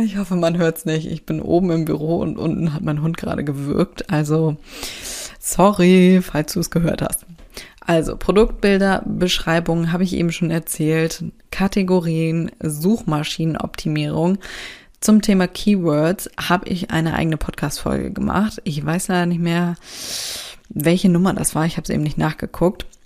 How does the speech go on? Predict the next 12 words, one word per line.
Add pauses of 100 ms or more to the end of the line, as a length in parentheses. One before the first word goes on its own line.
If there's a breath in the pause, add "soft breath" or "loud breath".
(180)
Aber (500)
scroll
ein
bisschen
runter.
Etsy,
Keywords,
das (160)
funktioniert (440 loud breath)
teilweise
auch (320)
für